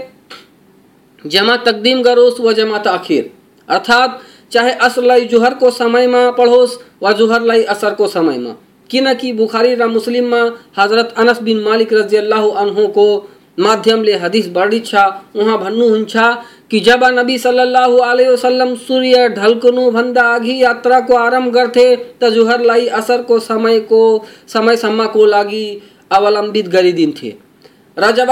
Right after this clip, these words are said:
सूर्य ढल्के पश्चात यात्राको आरम्भ गर्थे, त जुहर पढेर यात्रा आरम्भ गर्थे। र बैहकीको हदिसमा छ कि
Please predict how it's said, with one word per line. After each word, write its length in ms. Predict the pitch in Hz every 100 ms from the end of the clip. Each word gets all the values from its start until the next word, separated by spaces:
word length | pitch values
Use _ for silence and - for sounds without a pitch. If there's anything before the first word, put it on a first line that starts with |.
| 254
सूर्य 380 | 254 254 262 240
ढल्के 320 | 240 233 254
पश्चात 520 | 240 233 254 247 247
यात्राको 480 | 240 240 254 247 247
आरम्भ 380 | 226 254 262 240
गर्थे, 340 | 233 233 233 240 - _
त 20 | 226
जुहर 380 | 214 226 226
पढेर 580 | 233 208 208 220 220 240 - -
यात्रा 560 | 247 208 190 - 214 247 339 -
आरम्भ 340 | 202 208 196 151
गर्थे। 480 | 135 - 110 - _ - - _ _ _ _ _ _ _ _ _ _ _ _ _ _ -
र 140 | 220
बैहकीको 580 | 240 247 247 269 262 247
हदिसमा 480 | 240 262 240 254 247
छ 140 | 254 269 262
कि 300 | 269 269